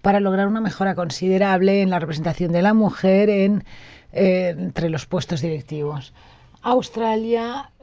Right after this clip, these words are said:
se compromete a fomentar la igualdad de género, el empoderamiento de la mujer y el fomento de los derechos de las mujeres y las niñas en el mundo entero.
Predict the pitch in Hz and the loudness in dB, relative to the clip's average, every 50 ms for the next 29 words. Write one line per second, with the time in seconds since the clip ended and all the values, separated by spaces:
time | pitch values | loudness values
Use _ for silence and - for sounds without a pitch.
0 | - - 190 - - - 208 214 202 202 202 196 190 - - 202 196 185 185 190 | -16 -16 -16 -16 -8 -4 -2 0 0 0 0 -2 -4 -4 -6 -6 -6 -4 -4 -2
1 | 190 196 196 185 - 208 202 196 185 165 - 175 175 170 170 - 180 180 180 185 | -2 -2 -2 -2 -2 -2 0 0 -2 -2 -4 -4 -4 -4 -2 -2 -2 -2 -2 0
2 | 175 170 170 165 143 131 147 160 - - 196 202 202 208 202 202 202 175 - 156 | 0 0 -2 -2 -4 -4 -4 -4 -2 0 2 4 4 4 4 2 2 2 2 0
3 | 151 147 135 135 143 139 151 151 - 165 170 180 190 202 226 220 190 - - 196 | 0 2 0 0 0 0 0 2 2 4 4 6 6 6 4 4 2 2 2 4
4 | 190 196 202 202 208 190 165 151 - - - 156 160 175 202 233 240 220 - 220 | 4 4 4 2 0 -2 -4 -4 -4 -4 -2 2 4 6 6 6 6 4 4 2
5 | 214 208 202 165 147 131 127 151 151 165 - - 151 135 110 151 143 151 170 180 | 2 2 0 -2 -2 -4 -2 -2 -2 -2 -2 -2 -4 -2 0 0 2 4 4 2
6 | 170 - 156 156 131 - - 151 147 131 - - 117 143 160 240 269 285 262 208 | 2 0 -2 -4 -4 -4 -6 -6 -6 -6 -6 -4 0 2 4 4 4 4 2 2
7 | - 196 220 220 233 233 262 277 240 190 151 143 - - 135 135 135 117 | 0 0 0 2 4 6 6 6 4 2 0 -4 -8 -12 -12 -12 -12 -14